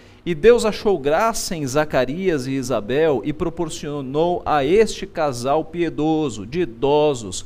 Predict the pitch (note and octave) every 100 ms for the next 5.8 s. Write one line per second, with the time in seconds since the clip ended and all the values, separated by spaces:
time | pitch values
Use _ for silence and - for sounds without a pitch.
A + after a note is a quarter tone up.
0 | - - - - F#3 - F#3+ D#3 F#3 G3
1 | D#3+ G3 G3 F#3+ G3 C#3+ C#3 G#3 E3+ E3
2 | - E3 C#3 D3 D3+ A#2+ - - - C#3
3 | - G#3 A#3+ A3 G#3+ E3 D#3+ C#3+ A#2+ G#2+
4 | F#2+ G2 - - - - - B2+ C3+ F3+
5 | F#3 F3 C3 C#3+ B2+ - G2+